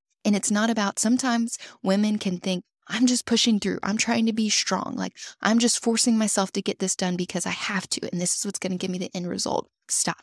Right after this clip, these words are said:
it. Stop it. If that is you, stop whatever you're doing right now. Stop whatever program you're in, whatever nutrition you're doing, because it's not going to serve you long term. That is stubbornness and that is pride at its finest. And I know that because I've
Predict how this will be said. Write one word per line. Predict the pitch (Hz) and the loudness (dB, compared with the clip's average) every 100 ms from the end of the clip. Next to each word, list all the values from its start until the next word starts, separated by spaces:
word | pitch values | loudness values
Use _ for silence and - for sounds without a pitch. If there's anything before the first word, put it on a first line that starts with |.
| - | -18
it. | - - - _ _ _ _ _ _ _ _ - | -10 -10 -10 _ _ _ _ _ _ _ _ -4
Stop | - - - - | 0 2 0 -2
it. | - _ _ _ _ - | -12 _ _ _ _ 0
If | 202 180 | 2 4
that | 175 170 | 4 4
is | 226 220 185 | 4 2 0
you, | 175 202 240 _ - | 0 0 -2 _ -4
stop | - 180 165 | 2 4 4
whatever | - 175 175 | 2 0 0
you're | 170 170 | -2 0
doing | 165 165 | -2 -2
right | 170 | -4
now. | 175 180 | -4 -2
Stop | - 175 175 | -2 -2 -2
whatever | 226 233 247 | 0 2 2
program | - 208 208 196 | 2 0 0 -4
you're | 185 185 | -4 -2
in, | 180 185 - - | -2 -4 -8 -10
whatever | - 170 208 240 | -2 2 4 6
nutrition | 233 226 208 - 196 190 | 6 4 2 2 0 -2
you're | 190 | -2
doing, | 180 170 160 151 190 - _ _ - | 0 0 0 -2 -6 -10 _ _ -4
because | 196 190 | 0 2
it's | 180 - | 2 0
not | 170 165 | -2 -2
going | 180 180 | -6 -2
to | 170 | -2
serve | - 156 175 | -2 -2 -4
you | 170 | -4
long | 170 147 | -4 -6
term. | - - - 202 _ _ _ | -8 -8 -8 -10 _ _ _
That | - 185 | 4 6
is | 202 | 4
stubbornness | - 180 165 214 240 277 294 - | 0 0 2 4 4 4 2 0
and | 170 | 0
that | 165 | 0
is | 160 - | -2 -4
pride | - 175 165 180 - | -4 -2 -2 -4 -4
at | 180 | -6
its | - - - | -6 -6 -6
finest. | - - 180 - - - - - | -6 -4 -4 -6 -8 -10 -8 -2
And | 180 | 0
I | 175 | 2
know | 170 170 175 | 2 6 8
that | 220 226 | 6 4
because | - - - | 0 -2 -2
I've | 170 | -4